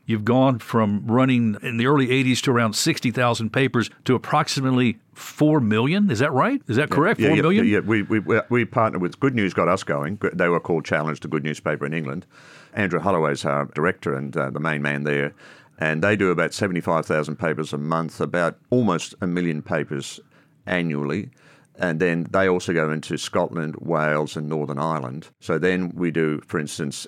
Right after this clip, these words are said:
Speaker 2: uh, in South Africa, we do a main edition, prison edition, and a military edition with Christian Military Fellowship.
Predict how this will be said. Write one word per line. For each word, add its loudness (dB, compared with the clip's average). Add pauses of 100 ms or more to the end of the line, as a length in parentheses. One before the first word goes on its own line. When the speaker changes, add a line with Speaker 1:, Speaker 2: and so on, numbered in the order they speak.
Speaker 2:
uh, -2
in -4
South 0
Africa, -2
we -2
do 0
a -2
main 0
edition, -4
prison -4
edition, -6
and -8
a -6
military -2
edition -10 (100)
with -10
Christian -4
Military -4
Fellowship. -6